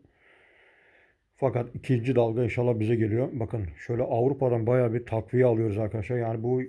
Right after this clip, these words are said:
aslında yaşadığımız yağışlar da Avrupa'daki, evet,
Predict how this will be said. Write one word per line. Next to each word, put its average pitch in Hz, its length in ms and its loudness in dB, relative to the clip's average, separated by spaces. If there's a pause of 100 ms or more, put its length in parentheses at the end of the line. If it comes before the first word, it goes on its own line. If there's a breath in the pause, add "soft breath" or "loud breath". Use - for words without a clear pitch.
aslında 131 340 -4
yaşadığımız 120 560 -2
yağışlar 117 500 0
da 117 60 2
Avrupa'daki, 123 840 0 (1500)
evet, 110 200 -8